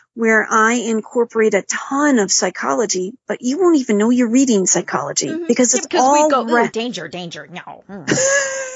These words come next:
Speaker 1: Because it's all wrapped up into stories and stories that are typical for everybody else. Like, one of the stories I talk about was one of the times I drove through terrible, terrible weather.
Speaker 2: Mm-hmm.
Speaker 1: I don't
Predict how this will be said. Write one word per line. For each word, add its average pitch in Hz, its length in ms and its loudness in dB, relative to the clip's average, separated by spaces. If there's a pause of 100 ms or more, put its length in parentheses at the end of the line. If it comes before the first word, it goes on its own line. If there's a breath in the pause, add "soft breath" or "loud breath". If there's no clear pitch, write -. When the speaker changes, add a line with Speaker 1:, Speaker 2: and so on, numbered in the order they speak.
(640 loud breath)
Speaker 1:
Because 370 280 2
it's 392 160 2
all 302 240 4
wrapped 330 320 0
up 294 220 0
into 247 220 -2
stories 285 520 -4
and 226 160 -2
stories 269 500 -4
that 226 300 0 (560 loud breath)
are 277 100 2
typical 339 480 -2
for 262 180 -4
everybody 240 440 0
else. 285 300 2
Like, 233 160 0
one 254 240 -2
of 302 80 -4
the 302 100 0
stories 269 400 -2
I 240 80 0
talk 330 340 -2
about 196 420 0 (380 loud breath)
was 247 420 2
one 240 360 0
of 285 120 -2
the 294 100 -2
times 247 380 -2
I 233 80 0
drove 214 420 0
through 269 280 -6 (120)
terrible, 214 540 0
terrible 180 500 -2
weather. 320 420 0 (140)
Speaker 2:
Mm-hmm. 226 220 -8 (680)
Speaker 1:
I 277 120 2
don't 359 200 0